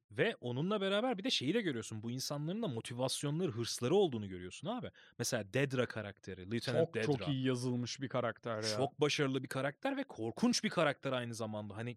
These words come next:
Speaker 1: hem yükselme hırsına sahip, aynı zamanda müthiş bir bağlılığı var imparatorluğa. Hani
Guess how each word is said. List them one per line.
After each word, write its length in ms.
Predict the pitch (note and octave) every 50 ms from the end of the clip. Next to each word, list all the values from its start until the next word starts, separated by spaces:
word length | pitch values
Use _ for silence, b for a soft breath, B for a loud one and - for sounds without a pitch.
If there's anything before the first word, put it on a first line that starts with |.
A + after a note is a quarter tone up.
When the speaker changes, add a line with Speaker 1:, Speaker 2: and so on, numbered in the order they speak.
| - -
Speaker 1:
hem 240 | B2+ D#3+ G3 G3
yükselme 640 | E3 C#3+ C#3+ - - - - D#3+ D#3+ E3 E3 F3 E3+
hırsına 420 | D#3+ E3 D#3 D3 - - D3 D#3 D#3+
sahip, 340 | - - E3 E3+ G3 G#3 -
aynı 240 | - A#2+ B2 C3 C#3+
zamanda 520 | C3 D#3+ D#3 D#3+ D#3+ E3 E3 D#3+ E3+ D#3+ E3 B B B B B B -
müthiş 340 | A#2+ A#2+ - - - -
bir 120 | - D#3 B2
bağlılığı 560 | B2 A#2+ B2 B2 B2 B2+ B2+ C#3 D#3+ G3 G3+
var 320 | G#3+ G#3 G#3 G3 - - _ _ _ -
imparatorluğa. 800 | C#3+ D3+ C#3+ - D#3+ D#3+ D#3+ - D#3+ D3+ C#3+ C#3 C#3 D#3 G3 F#3
Hani 300 | B2 A#2 A#2 A2+ G#2+